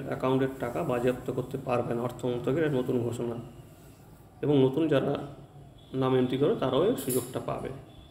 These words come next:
অর্থাৎ কোনো কারণে আপনার অ্যাকাউন্ট থেকে টাকাটা আদালত বাজেয়াপ্ত করতে পারবে না। তো বন্ধুরা, আজকে এই পর্যন্ত। তবে আপনারা পিপিএফ এ loan নেওয়ার আগে অবশ্যই দেখবেন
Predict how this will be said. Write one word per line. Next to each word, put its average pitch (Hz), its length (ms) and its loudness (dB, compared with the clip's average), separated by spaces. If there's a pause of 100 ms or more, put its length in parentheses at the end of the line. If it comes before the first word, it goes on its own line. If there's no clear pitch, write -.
অর্থাৎ 139 320 -2
কোনো 139 220 2
কারণে 139 240 4 (220)
আপনার 139 240 -2
অ্যাকাউন্ট 127 340 -2
থেকে 214 140 -2 (160)
টাকাটা 135 280 -2 (400)
আদালত 131 320 2
বাজেয়াপ্ত 120 360 0
করতে 120 260 -8
পারবে 127 320 4
না। 139 60 -8 (1300)
তো - 80 -10 (100)
বন্ধুরা, 143 340 6 (1040)
আজকে - 300 -4 (580)
এই 139 140 4
পর্যন্ত। 135 380 6 (760)
তবে 143 200 -2 (120)
আপনারা 139 240 2 (1040)
পিপিএফ 139 400 4 (120)
এ - 20 -2 (260)
loan 160 220 6
নেওয়ার 127 220 4
আগে 135 140 0 (500)
অবশ্যই 139 480 -2
দেখবেন 135 340 4